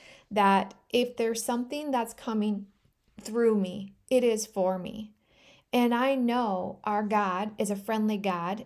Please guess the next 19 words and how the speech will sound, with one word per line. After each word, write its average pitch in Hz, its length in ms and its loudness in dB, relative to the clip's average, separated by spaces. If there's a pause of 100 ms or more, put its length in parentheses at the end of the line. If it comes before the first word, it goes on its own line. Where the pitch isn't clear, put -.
(100)
and 208 140 2
that 196 160 -2
life 208 560 -2 (360)
is 226 200 2
intended 208 540 0
to 214 80 -6
be 190 200 -4
a 180 60 -4
friendly 214 480 -2
place, 185 480 -6 (340)
and 226 140 0
that 226 160 -4
the 220 80 0
universe 220 640 -2 (160)
has 269 380 2
my 208 220 -2
back, 190 480 -4 (440)
and 254 300 4
any 302 500 -2